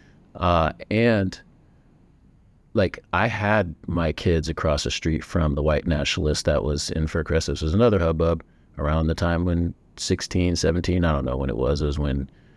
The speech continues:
Trump was in office and riling up all the white supremacists. There was a person that was renting across the street from the school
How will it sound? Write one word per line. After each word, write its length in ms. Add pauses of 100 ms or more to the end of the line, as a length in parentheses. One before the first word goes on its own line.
(140)
Trump 280
was 160
in 120
office 340
and 160
riling 300
up 140
all 120
the 80
white 160
supremacists. 720 (240)
There 100
was 140
a 40
person 380
that 120
was 120
renting 340
across 340
the 40
street 240
from 140
the 80
school 640